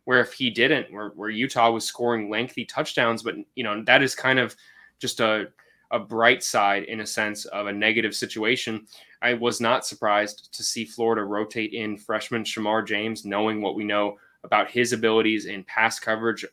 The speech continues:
his ability to pick up running backs to tight ends, the versatility that he presents in pass coverage. I think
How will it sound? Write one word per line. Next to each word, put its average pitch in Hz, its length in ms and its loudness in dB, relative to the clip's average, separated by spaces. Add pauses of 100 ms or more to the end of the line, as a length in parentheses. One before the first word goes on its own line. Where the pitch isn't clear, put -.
(140)
his 101 420 -14
ability 104 320 -2
to 98 60 -14
pick 120 180 -6
up 110 220 0 (340)
running 117 260 4
backs 113 360 8
to - 160 -14
tight 120 280 8
ends, 113 360 2 (380)
the 107 60 -10
versatility 120 720 2
that 107 140 -4
he 120 140 -8
presents 107 600 -2 (520)
in 123 340 6
pass 110 360 6
coverage. 113 340 0 (100)
I 104 60 0
think - 440 0